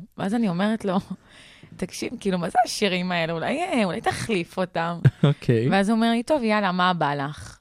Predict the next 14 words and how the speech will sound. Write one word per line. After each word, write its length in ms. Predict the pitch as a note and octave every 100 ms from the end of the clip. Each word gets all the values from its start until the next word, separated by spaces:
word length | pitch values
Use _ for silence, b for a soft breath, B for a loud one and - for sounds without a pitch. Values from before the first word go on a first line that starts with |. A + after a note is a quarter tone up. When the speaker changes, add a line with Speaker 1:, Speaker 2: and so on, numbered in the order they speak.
| -
Speaker 2:
מהמם. 180 | C#3 A2+
Speaker 1:
אמרתי 260 | A#2 A3+
לו, 60 | D4
"לא 40 | F4
יודעת, 300 | F#4 B3+ G3+
מה, 220 | A#3 A3
שים 220 | - A3+
איזה 120 | C4+ D#4
משהו 160 | D4+ -
ככה 220 | D4 B3
קצבי, 500 | A3 G3+ - B3 D4
עניינים, 460 | F#4+ G#3+ F3+ A3 D4
בלאגנים 580 | G3 D#3+ D#3+ C4 C#4+ F#3+
וזה." 300 | E3 D#3+ G3